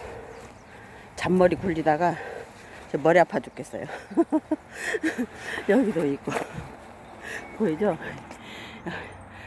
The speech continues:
잔머리를 안 굴고 차근차근 꺾-, 꺾으면 되는데, 어, 누가 다 꺾어갈까봐 마음이 급해가지고, 예?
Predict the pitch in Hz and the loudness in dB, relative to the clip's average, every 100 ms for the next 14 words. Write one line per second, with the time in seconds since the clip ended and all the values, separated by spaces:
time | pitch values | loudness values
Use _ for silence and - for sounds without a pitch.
0 | - - 226 202 240 185 165 143 165 175 | -16 -6 2 8 8 8 8 6 4 0
1 | 196 190 - 285 240 233 220 247 180 196 | -2 -4 -4 -2 0 0 0 0 0 4
2 | 240 220 - 254 240 220 196 175 170 170 | 4 4 4 4 4 2 2 2 2 4
3 | 185 226 - - - - - - 156 147 | 4 2 -4 -16 -16 -14 -10 -4 -2 2
4 | 175 165 165 226 262 262 233 190 170 - | 4 4 4 2 4 6 8 6 4 -2
5 | - 170 147 151 170 165 170 - 156 170 | 2 4 6 6 6 4 -2 -6 2 4
6 | 180 185 180 185 - - 330 196 160 143 | 4 4 0 -2 -4 -2 0 2 0 -2
7 | 131 147 165 139 120 - - - - - | -4 2 2 2 0 -8 -16 -16 -18 -18
8 | - 143 156 | -10 -6 -6